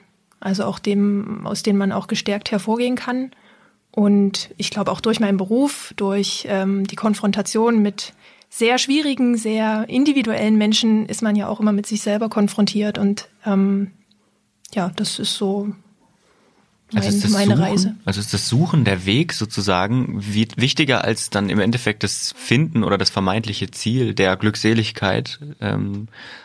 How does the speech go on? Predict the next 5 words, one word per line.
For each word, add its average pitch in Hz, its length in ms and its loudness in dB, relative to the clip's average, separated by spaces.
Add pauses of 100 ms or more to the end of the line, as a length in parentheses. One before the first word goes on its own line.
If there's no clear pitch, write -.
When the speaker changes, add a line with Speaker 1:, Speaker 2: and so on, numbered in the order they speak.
(120)
Speaker 2:
sondern 98 400 -6 (600)
der 95 300 0 (160)
vermeintliche 120 600 2
Weg 135 180 2
dahin? 104 360 -2